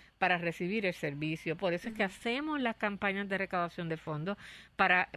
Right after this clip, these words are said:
Speaker 1: para poder dar esas becas y que se pueda, ¿verdad?, que la persona pueda recibir el servicio.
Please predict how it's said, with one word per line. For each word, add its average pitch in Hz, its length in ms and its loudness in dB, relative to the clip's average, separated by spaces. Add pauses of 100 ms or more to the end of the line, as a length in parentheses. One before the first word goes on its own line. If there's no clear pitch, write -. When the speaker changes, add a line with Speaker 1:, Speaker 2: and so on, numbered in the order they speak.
(200)
Speaker 1:
para 196 220 6
poder 196 300 2
dar 254 140 2
esas 269 280 2
becas 208 420 2 (340)
y 247 140 2
que 208 160 2
se 190 140 0
pueda, 180 520 2
¿verdad?, 202 420 2
que 247 100 0
la 196 120 2
persona 180 360 -2
pueda 190 260 0
recibir 196 360 -2
el 175 80 0
servicio. 156 680 -2